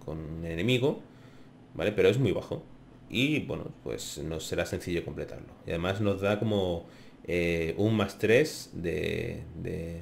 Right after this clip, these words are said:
de reputación al, al clan de mercaderes.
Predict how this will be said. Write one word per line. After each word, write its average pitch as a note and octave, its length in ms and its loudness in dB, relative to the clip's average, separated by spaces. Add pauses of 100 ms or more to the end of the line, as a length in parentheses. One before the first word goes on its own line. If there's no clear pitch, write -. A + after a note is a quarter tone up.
de F2+ 100 -2
reputación G2 640 0
al, E2+ 420 -2
al E2+ 220 -6
clan F#2+ 360 0
de F2+ 400 4 (800)
mercaderes. - 560 -2